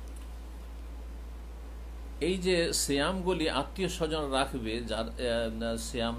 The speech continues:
থেকে গেছে আর সময় পেয়েছিল কাজা করার, কাজা, আহ, করলো না, মারা গেল, তাহলে এই সিয়ামগুলি আত্মীয় স্বজনরা যে আদায় করবে, এই সিয়াম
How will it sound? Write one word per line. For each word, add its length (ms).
থেকে 220
গেছে 300
আর 60
সময় 340
পেয়েছিল 420
কাজা 220
করার, 420
কাজা, 200
আহ, 760
করলো 220
না, 140
মারা 320
গেল, 460
তাহলে 280
এই 180
সিয়ামগুলি 640
আত্মীয় 340
স্বজনরা 420
যে 120
আদায় 420
করবে, 500
এই 180
সিয়াম 840